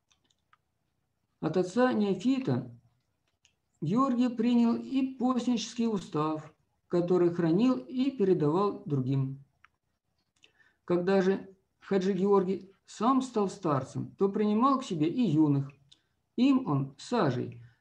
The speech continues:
рисовал бороду и усы, и они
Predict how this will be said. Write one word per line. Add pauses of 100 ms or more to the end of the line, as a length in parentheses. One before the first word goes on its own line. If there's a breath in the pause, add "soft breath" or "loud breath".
рисовал
бороду
и
усы,
и
они